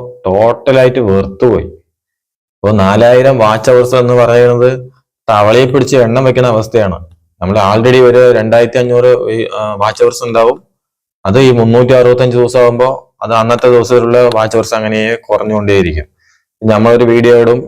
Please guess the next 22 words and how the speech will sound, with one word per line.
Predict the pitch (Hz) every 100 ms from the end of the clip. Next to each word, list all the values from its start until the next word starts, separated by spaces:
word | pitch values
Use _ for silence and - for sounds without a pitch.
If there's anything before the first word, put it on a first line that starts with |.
| -
ആ | 104
കറക്റ്റ് | 113 101 - 113
ആ | 117 117
സമയം | 117 120 123 120
നാലായിരം | 113 120 123 123 123
വാച്ച് | 117 120
അവേഴ്സ് | 127 127
എത്തുന്ന | 113 - 127 131
സമയത്ത് | 123 120 165 165 - _ _ _ -
നമ്മളെ | 110 117 117 110
പഴയ | 113 117 123 123 113 98
വാച്ച് | 113 120
അവേഴ്സ് | 107 117 107
കുറഞ്ഞു | 98 98 98
പോകും. | - - _ _ _ _ _ _ -
അങ്ങനെ | 104 117 131 131
ഇപ്പൊ | 135
നമുക്ക് | 120 123 131 110
നാലായിരം | 113 123 131 127
വാച്ച് | 110 113
അവേഴ്സ് | 123 127
ആക്കാനേ | 110 113 127 123